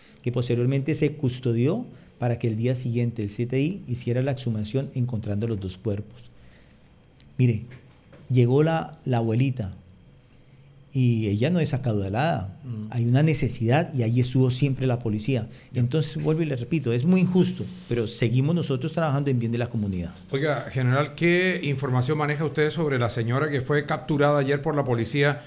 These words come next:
Speaker 2: pretendiendo sacar la suma de seiscientos ochenta millones de pesos de un banco con un documento falso? Eh, entiendo que esta señora fue dejada en libertad.
Speaker 1: Mire, es terrible, es terrible cómo estas bandas actúan. Esas son bandas organizadas.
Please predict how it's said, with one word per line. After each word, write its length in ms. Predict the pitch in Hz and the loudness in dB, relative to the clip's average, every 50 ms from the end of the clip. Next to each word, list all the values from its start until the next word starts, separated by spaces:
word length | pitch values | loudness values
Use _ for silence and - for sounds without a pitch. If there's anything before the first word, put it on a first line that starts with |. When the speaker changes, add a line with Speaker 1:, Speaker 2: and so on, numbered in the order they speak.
| - - - - - | -18 -20 -20 -10 -4
Speaker 2:
pretendiendo 560 | - 131 131 127 127 127 127 131 135 147 156 | -2 0 0 2 2 2 2 2 2 0 -2
sacar 520 | 143 - 139 131 139 143 143 147 151 151 - | -4 -4 -6 -4 -2 0 0 0 -2 -2 -2
la 120 | 127 127 123 | -2 -2 -2
suma 300 | 123 - 147 143 147 147 | 0 -2 -2 0 0 -2
de 60 | 143 | -2
seiscientos 560 | 143 147 135 131 - 143 143 143 160 139 127 | 0 -2 -2 -2 -2 -4 -4 -4 -4 -4 -4
ochenta 340 | 131 127 - 143 143 147 151 | -4 -2 -2 -4 -2 -2 -2
millones 320 | 139 127 123 127 135 143 | -2 0 0 0 0 0
de 80 | 139 127 | 0 0
pesos 300 | 107 143 143 143 151 135 | -2 -2 -2 -2 -2 0
de 40 | 143 | 0
un 120 | 143 131 | 0 0
banco 280 | 139 147 147 147 156 131 | 0 0 0 0 0 0
con 140 | 127 127 | 0 0
un 80 | 135 143 | 0 0
documento 420 | 151 139 131 131 131 135 143 156 | 0 0 0 0 -2 -2 -2 -4
falso? 440 | 135 135 143 131 127 123 135 147 139 - - - - - - - _ - | -4 -2 -2 -2 -2 -2 -2 -4 -4 -6 -10 -20 -20 -20 -20 -20 _ -4
Eh, 300 | 135 123 120 - - - - | -4 -4 -4 -6 -6 2 4
entiendo 460 | 135 131 123 127 127 131 151 165 175 | 4 4 4 2 2 2 4 2 2
que 60 | 147 | 2
esta 160 | 151 151 185 | 2 2 0
señora 320 | 165 - 147 143 151 170 165 | -2 -2 0 0 0 0 0
fue 160 | 139 151 151 | 0 0 0
dejada 260 | 156 151 156 151 160 | 0 0 0 0 0
en 60 | 160 | 0
libertad. 480 | 151 135 120 107 87 - 107 135 202 - - - - - - - - - - - - - - | 0 0 0 0 -2 -4 -4 -6 -6 -8 -12 -18 -20 -20 -20 -20 -20 -20 -20 -20 -20 -4 2
Speaker 1:
Mire, 360 | - 131 131 117 107 - - | 4 4 6 6 4 2 0
es 160 | 117 117 - - | -2 -2 0 0
terrible, 540 | 143 143 143 151 156 151 127 110 104 104 - - - - - - - - - - | 0 4 6 6 6 6 6 4 2 0 -4 -10 -16 -20 -20 -20 -20 -20 -10 -6
es 140 | - 117 - | -6 -4 0
terrible 640 | - 139 131 147 151 147 151 156 160 160 - - - | 0 2 2 4 4 4 4 2 2 0 -6 -12 -4
cómo 420 | - 147 135 127 123 123 120 123 - - | 0 2 2 4 4 4 4 2 0 -2
estas 420 | 139 127 - - 160 156 - - - - | -2 -2 0 -2 -2 -2 -4 -10 -12 -6
bandas 480 | - 131 135 135 139 143 139 143 135 - | -2 0 2 2 2 2 0 -2 -2 -2
actúan. 320 | 113 104 - - 117 107 | -4 -4 -2 0 0 0
Esas 200 | 110 107 - 170 | 0 0 -2 0
son 180 | - 185 180 160 | 2 4 4 6
bandas 300 | - 170 170 165 151 160 | 6 4 4 2 0 0
organizadas. 800 | 143 131 120 107 101 - - 127 120 117 107 87 82 - - | 0 0 0 0 -2 -2 0 0 0 0 -2 -6 -10 -12 -16